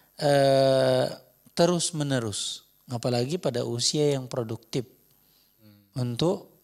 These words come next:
Speaker 1: eh,
Speaker 2: Hamil terus.
Speaker 1: hamil. Tahun ini hamil, tahun depan masih menyusui misalnya dua tahun kan?
Speaker 2: Mm-mm.
Speaker 1: Tahun depan lagi hamil, tahun selanjutnya masih menyusui, nanti hamil lagi.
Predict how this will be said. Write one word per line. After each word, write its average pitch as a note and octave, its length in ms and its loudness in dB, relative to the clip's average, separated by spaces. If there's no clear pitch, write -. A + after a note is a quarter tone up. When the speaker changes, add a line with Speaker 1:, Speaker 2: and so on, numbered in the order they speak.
Speaker 1:
eh, B2 360 0
Speaker 2:
Hamil A2 380 -4
terus. G#2+ 160 -10
Speaker 1:
hamil. C3 320 0
Tahun B2 160 -4
ini B2 160 -2
hamil, A2+ 480 -4
tahun A2+ 160 -8
depan C3+ 240 -6
masih B2 240 -4
menyusui A2+ 400 -4
misalnya G#2 320 -6
dua G2+ 160 -8
tahun G#2+ 320 -12
kan? C3+ 160 -2
Speaker 2:
Mm-mm. G#2+ 240 -12
Speaker 1:
Tahun F3+ 240 2
depan D3+ 240 -2
lagi D3+ 160 -2
hamil, A#2 400 -4
tahun E3+ 320 4
selanjutnya D#3+ 480 -2
masih C#3+ 400 0
menyusui, A2 480 -6
nanti D#3 320 -2
hamil C#3 400 0
lagi. G#2+ 320 -4